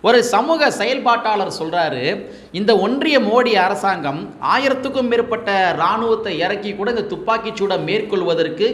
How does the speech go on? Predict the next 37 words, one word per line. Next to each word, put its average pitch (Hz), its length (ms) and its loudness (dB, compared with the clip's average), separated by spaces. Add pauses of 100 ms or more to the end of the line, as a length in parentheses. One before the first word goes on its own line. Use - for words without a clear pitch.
(120)
கொஞ்சம் 214 540 0
கூட 202 280 0
தயங்க 190 380 -4
மாட்டாங்க" 147 560 -4 (400)
அப்படின்ற 143 360 -6
மாதிரி 165 220 -2
ஒரு 139 100 -4
விஷயத்தை 151 300 -6
வந்து 147 240 -8
பதிவு 135 220 -2
பண்றாரு. 113 340 -6 (280)
ரொம்பவே 165 360 -2
பயமா 160 320 0
இருக்கு 127 180 -2
இதெல்லாம் 131 240 -6
கேட்டா. 120 220 -6 (380)
இப்ப 170 180 0
நான் 220 200 2
சொல்ல 247 200 2
போற 269 160 2 (160)
தரவுகள் 247 360 2
வேணா 220 180 -2
உங்களுக்கு 214 400 0
ரொம்ப 202 180 0 (120)
ஒரு 175 140 -2
சாதாரணமான 220 680 2
தரவுகளா 175 400 0
இருக்கும். 139 340 -4 (100)
ஆனா 156 160 -2
நான் 160 160 -2
கண்டிப்பான 196 460 0
முறையில 196 240 4
அடிச்சு 170 240 -4
சொல்றேன், 139 380 -6 (300)
இனி 180 160 0
வரப்போகும் 240 560 4
காலங்கள்ல 185 500 0